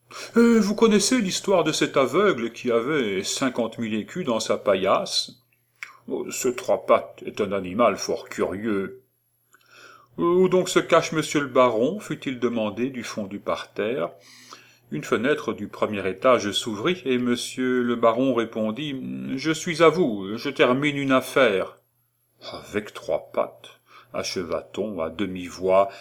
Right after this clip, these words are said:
dans les groupes. Edmé Leber n'écoutait déjà plus. La rêverie l'avait prise.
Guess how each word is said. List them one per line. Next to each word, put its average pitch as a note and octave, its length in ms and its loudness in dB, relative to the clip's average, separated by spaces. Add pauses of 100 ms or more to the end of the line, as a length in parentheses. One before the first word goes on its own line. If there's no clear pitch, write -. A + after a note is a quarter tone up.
(140)
dans G#2+ 180 0
les G2 140 -2
groupes. F#2 480 -8 (840)
Edmé D3 380 -2
Leber B2+ 500 2
n'écoutait G#2+ 460 -6
déjà G2 260 -6
plus. F#2 720 -12
La F#2 220 -4
rêverie G2+ 460 -4
l'avait G2+ 260 -2
prise. G2+ 540 -10